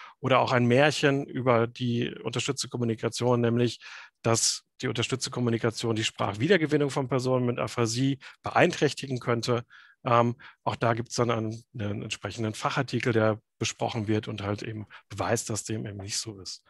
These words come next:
Das heißt, das sollen einfach nochmal Unterstützungsangebote sein, um diese Implementierung in den Alltag, ähm, noch besser,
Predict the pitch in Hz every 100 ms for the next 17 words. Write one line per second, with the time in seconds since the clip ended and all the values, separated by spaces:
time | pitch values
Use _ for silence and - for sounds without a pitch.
0 | - - - 107 107 - 113 - 131 127
1 | 113 113 117 113 120 - 180 170 147 139
2 | 135 120 117 123 110 113 113 - - _
3 | 139 151 135 127 139 139 143 123 113 113
4 | 120 120 113 113 117 113 117 117 107 104
5 | - _ - 120 104 107 - - - _
6 | 107 110 - 120 117 117 107